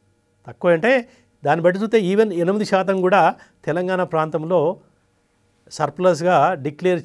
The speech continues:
చేయలేదనేది దీన్ని బట్టి చెప్పొచ్చు. ఏం చేశారంటే, for example, దీంట్లో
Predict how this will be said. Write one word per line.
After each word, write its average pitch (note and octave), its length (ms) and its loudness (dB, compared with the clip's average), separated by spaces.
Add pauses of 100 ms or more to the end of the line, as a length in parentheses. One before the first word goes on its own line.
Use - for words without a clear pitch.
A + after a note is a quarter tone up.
చేయలేదనేది D3+ 640 -2
దీన్ని C3+ 240 -6
బట్టి C#3 180 -4
చెప్పొచ్చు. A#2 500 -8 (260)
ఏం A3+ 240 0
చేశారంటే, G#3 720 2 (1000)
for G3 120 0
example, F#3+ 440 0
దీంట్లో E3+ 460 2